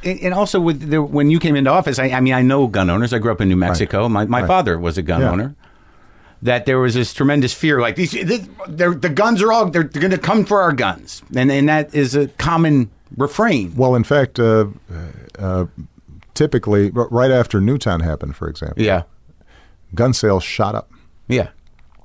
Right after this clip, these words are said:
Speaker 2: And
Speaker 1: 'Cause they panicked.
Speaker 2: ammunition sh-, uh, shot up. And, and, and each time that these events occur, ironically, gun manufacturers make out like bandits,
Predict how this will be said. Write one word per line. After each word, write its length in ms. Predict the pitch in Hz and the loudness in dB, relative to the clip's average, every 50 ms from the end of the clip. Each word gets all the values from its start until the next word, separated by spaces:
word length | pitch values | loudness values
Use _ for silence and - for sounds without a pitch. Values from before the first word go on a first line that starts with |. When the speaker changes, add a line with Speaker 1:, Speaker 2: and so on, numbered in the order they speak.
| - - | -14 -8
Speaker 2:
And 560 | 101 87 82 82 85 85 85 85 82 82 - - - _ _ _ _ _ - _ _ _ _ _ _ - - | -6 -4 -4 -2 -2 0 0 -2 -2 -4 -6 -12 -20 _ _ _ _ _ -20 _ _ _ _ _ _ -20 -10
Speaker 1:
'Cause 120 | - 120 110 | -6 -4 -2
they 80 | 113 | 0
panicked. 160 | 107 113 120 110 107 | 0 0 0 0 0
Speaker 2:
ammunition 720 | 113 123 123 110 - - 71 73 87 95 - - - - _ - - - | 2 0 0 0 -2 -4 -6 -8 -10 -14 -16 -20 -20 -20 _ -20 -20 -18
sh-, 240 | - - - - - - | -16 -14 -14 -14 -14 -10
uh, 160 | - 87 82 | -6 -6 -6
shot 240 | 76 - - 117 110 | -6 -2 0 0 2
up. 140 | 110 87 104 | 2 2 0
And, 100 | 98 104 | -2 -2
and, 260 | - 110 104 101 95 | -2 -2 -4 -4 -2
and 200 | - 101 95 98 | -2 -4 -4 -2
each 320 | - 127 139 123 - - - | 0 -2 -2 -2 -2 -6 -2
time 480 | - 127 127 123 120 120 113 101 92 | -2 0 0 2 2 0 0 0 0
that 320 | 98 98 95 95 90 - - - - - - - - _ - | 0 0 0 0 -2 -6 -14 -20 -20 -20 -20 -20 -20 _ -4
these 260 | 98 107 110 98 90 | 0 0 0 0 0
events 320 | 95 82 104 110 107 - - | -2 -2 0 0 0 -2 -4
occur, 400 | 85 - - 127 123 113 104 - | -8 -4 -2 0 2 2 0 0
ironically, 880 | - 92 90 87 87 98 120 127 98 78 - - 82 78 85 90 90 104 - - - - - - - - - _ _ - - _ _ _ - 101 | -2 -4 -4 -2 -2 -2 -2 -2 -4 -6 -6 -8 -8 -8 -8 -8 -10 -14 -18 -20 -20 -20 -20 -20 -20 -20 -20 _ _ -20 -20 _ _ _ -10 -4
gun 200 | 107 110 113 110 | -2 -2 0 2
manufacturers 720 | 110 107 107 101 90 - 110 113 113 - - 98 87 - | 2 2 0 0 -2 -2 -4 -4 -4 -4 -6 -8 -6 -4
make 200 | 92 95 92 - | -6 -6 -6 -6
out 220 | 98 95 95 95 - | -6 -6 -6 -8 -6
like 200 | 101 98 90 87 | -8 -8 -6 -4
bandits, 480 | 87 104 120 117 90 82 - - - | -6 -6 -6 -6 -8 -10 -12 -14 -16